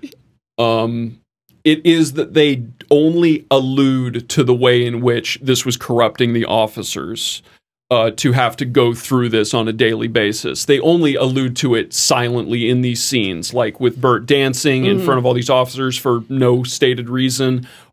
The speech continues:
Speaker 2: or for, and they, they don't look disgusted. They're just watching him
Speaker 1: Yeah.
Speaker 2: do it. Um, and in the same se-, with, uh, Lucia, she's dancing around, and all these guys are, like, dressed up, and there's,
Speaker 1: They
Speaker 2: like,
Speaker 1: got their party masks
Speaker 2: like a
Speaker 1: on.
Speaker 2: band thing going on.
Speaker 1: It's a little cabaret action in the concentration camp.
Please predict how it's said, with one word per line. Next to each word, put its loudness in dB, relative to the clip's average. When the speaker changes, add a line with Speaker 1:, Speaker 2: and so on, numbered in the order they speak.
Speaker 2:
or 4
for, -2
and 2
they, 4
they 0
don't 0
look 2
disgusted. 0
They're 2
just 0
watching 0
him 0
Speaker 1:
Yeah. 4
Speaker 2:
do 4
it. -2
Um, 2
and 2
in 4
the -2
same 2
se-, -6
with, 2
uh, 4
Lucia, 2
she's -6
dancing -2
around, 0
and -2
all 0
these -4
guys 2
are, -10
like, 0
dressed 0
up, 2
and -4
there's, -2
Speaker 1:
They -6
Speaker 2:
like, 0
Speaker 1:
got 0
their 0
party 0
masks 0
Speaker 2:
like 2
a 2
Speaker 1:
on. 0
Speaker 2:
band 2
thing 0
going 2
on. 0
Speaker 1:
It's -6
a -2
little 2
cabaret -2
action -2
in -4
the -8
concentration -6
camp. -6